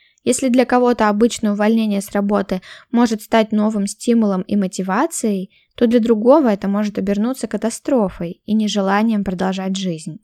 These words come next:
Всё предельно просто. Разные люди, разные реакции. Нет на свете второго тебя. Джаред молчит.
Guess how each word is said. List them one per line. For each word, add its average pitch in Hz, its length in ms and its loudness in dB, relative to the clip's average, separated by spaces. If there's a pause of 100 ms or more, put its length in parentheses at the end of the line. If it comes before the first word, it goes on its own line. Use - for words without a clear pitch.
(400)
Всё 311 260 0
предельно 247 480 0
просто. - 540 -4 (320)
Разные 196 520 0
люди, 226 460 -2 (300)
разные 220 420 2
реакции. 208 800 -4 (340)
Нет 277 300 2
на 196 100 0
свете 214 420 -2
второго 190 500 -6
тебя. 190 440 -6 (1400)
Джаред 233 400 0
молчит. 269 680 -4